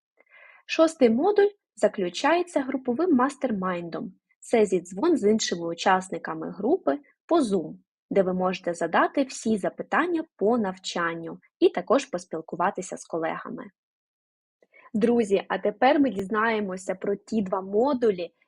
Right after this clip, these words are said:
які відділяють пакети "Старший педагог" та пакет "Вчитель року" від активного вчителя. Тож, модуль сім "Новинки викладання" і модуль вісім "Створення власного контенту, курсів,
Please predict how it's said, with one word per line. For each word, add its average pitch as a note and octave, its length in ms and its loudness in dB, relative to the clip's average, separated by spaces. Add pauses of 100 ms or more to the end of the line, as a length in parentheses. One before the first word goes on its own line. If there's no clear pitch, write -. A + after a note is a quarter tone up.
які G#3 420 0
відділяють G3 960 0
пакети F#3 500 -2
"Старший F#3 500 -2
педагог" F#3 540 -6
та F3 100 -2
пакет F3+ 400 -4
"Вчитель F3+ 440 -2
року" B3+ 460 2 (260)
від F#3+ 440 -4
активного F3+ 640 -2
вчителя. F3 500 -4 (840)
Тож, A3+ 360 8 (160)
модуль B3+ 440 6
сім G#3 680 -4
"Новинки A3 600 2
викладання" F3+ 920 -4
і G#3 140 0
модуль F#3+ 580 0
вісім G#3+ 480 0 (220)
"Створення G3+ 640 4
власного F#3+ 600 0
контенту, F#3 840 -2 (220)
курсів, A3 540 -2